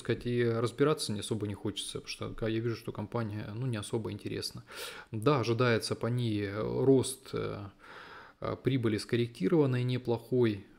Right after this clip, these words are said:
они пускают это в развитие, наверно, будут стараться увеличивать объем активов на эти деньги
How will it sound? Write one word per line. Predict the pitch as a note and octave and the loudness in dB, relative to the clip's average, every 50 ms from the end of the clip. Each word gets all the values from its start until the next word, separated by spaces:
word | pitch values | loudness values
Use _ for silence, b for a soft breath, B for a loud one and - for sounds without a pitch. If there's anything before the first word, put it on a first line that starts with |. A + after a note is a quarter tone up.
| - - | -10 -6
они | A2 A2 A2+ A#2 A#2 A2+ A2 | -4 -2 -2 0 0 -2 -2
пускают | - A#2 - - - A#2+ A2 G#2 G2+ G2+ G2 - | -4 -8 -10 -4 -2 0 0 2 0 -2 -2 -6
это | - - A2 | -8 -6 -4
в | G#2 | 0
развитие, | A2+ A#2 A2+ A#2+ C#3+ F3+ F3+ C#3 - A#2 | 0 0 2 2 0 -2 -2 0 -2 -2
наверно, | G#2+ G#2+ A2 A#2 B2 A#2 A2+ G#2 G#2+ | 0 2 4 4 4 4 2 -2 -4
будут | G#2+ A2 A#2+ A#2+ A2 G#2 - | -2 0 0 0 0 -2 -4
стараться | - - - A2 A#2 A#2 A2 - - - - G#2+ G#2+ - B B B B B B B B | -4 -4 -2 0 2 2 2 2 0 -2 -4 -4 -6 -6 B B B B B B B B
увеличивать | - A2+ A#2 A#2+ B2+ B2 - - A2+ G#2+ - | -2 0 0 0 0 -2 0 -2 -2 0 0
объем | A2+ G#2+ A2 A#2 A2+ G#2+ G#2+ | -2 -2 0 0 0 0 -2
активов | G2+ - - - F#3 F#3 D#3+ C#3 - C#3+ | -4 -6 -4 2 4 4 4 4 4 2
на | C3 C3 | 0 0
эти | B2+ - - | 0 -2 -6
деньги | B2 B2 B2+ C3 C3 B2+ B2 A#2 A2 A2+ G#2+ G#2 G2 G2+ | -2 2 4 4 4 4 2 0 0 0 0 0 -2 -4